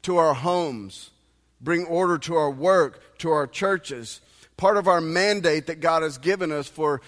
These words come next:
subduing the earth for his glory means restore-, restoring order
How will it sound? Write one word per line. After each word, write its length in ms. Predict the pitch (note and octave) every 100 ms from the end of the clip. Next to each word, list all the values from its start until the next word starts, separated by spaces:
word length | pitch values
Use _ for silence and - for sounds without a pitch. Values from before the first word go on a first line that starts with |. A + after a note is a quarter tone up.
| -
subduing 680 | - E3+ C#3 B2 F#3 G3 F3
the 140 | D#3
earth 340 | F3 F#3+ F3+ -
for 160 | C#3+
his 280 | C#3 F3 D3
glory 800 | C3+ D3+ F3+ G3+ D3 B2+ C#3 C#3+ - - -
means 320 | D#3 E3+ C#3+
restore-, 720 | D#3 - - G3 F#3 F3+ - -
restoring 840 | D3+ D3 - - F#3+ F#3 D#3 D3 -
order 640 | G#3 A3 F#3+ B2+ B2 C#3+